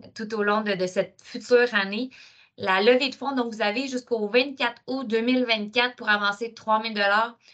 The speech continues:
Je pense que c'est réaliste. Vous allez avoir amplement le temps. Mais encore là, on sera là à la Fondation pour vous accompagner, que ce soit par de la création d'affiches, vous aider avec une lettre de sollicitation,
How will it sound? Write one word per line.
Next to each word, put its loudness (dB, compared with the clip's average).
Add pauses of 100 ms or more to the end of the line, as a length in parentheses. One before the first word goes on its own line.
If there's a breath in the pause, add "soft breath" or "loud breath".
Je -20
pense 0
que -2
c'est -4
réaliste. -2
Vous -10
allez -4
avoir -2
amplement 0
le -2
temps. 2 (420 loud breath)
Mais -2
encore 2
là, -2
on -2
sera -4
là 0
à 2
la -2
Fondation -4
pour -12
vous -10
accompagner, -4
que -8
ce -10
soit -6
par -2
de 0
la -2
création -6
d'affiches, -6 (320 loud breath)
vous -2
aider 2
avec 2
une -4
lettre -4
de -6
sollicitation, -4